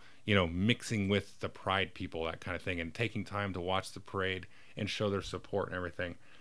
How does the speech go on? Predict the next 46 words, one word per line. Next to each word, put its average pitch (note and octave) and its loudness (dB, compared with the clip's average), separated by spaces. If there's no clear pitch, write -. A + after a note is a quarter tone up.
And A#2+ 4
that's D#3 4
always C3+ 12
something B2 4
that G#2 6
I've, G2+ 2
I've G#2 -2
seen C3+ 2
happen, A2+ 6
uh, G2+ 0
a C3 6
little F#3+ 6
bit A#2 10
like A#2 4
at G#2+ 0
Gen A#2 6
Con, G2 2
where F#2+ 2
something A#2+ 6
will G2+ 4
happen. G#2+ 4
There'll A2 4
be A#2 8
some B2 6
other C3 10
large G#2 8
community A2 2
come G2+ -2
in F#2+ 0
and A2+ 0
I G#2+ 2
just C3+ 0
love B2 4
to G#2+ -4
see A2+ -2
that G2+ 0
mixture G2+ -2
of, - -10
of F2+ -8
people, F#2+ -6
because B2+ 2
you D3+ 2
do A#3 4
get A3+ 0
kinda D3 4
insulated F#2 0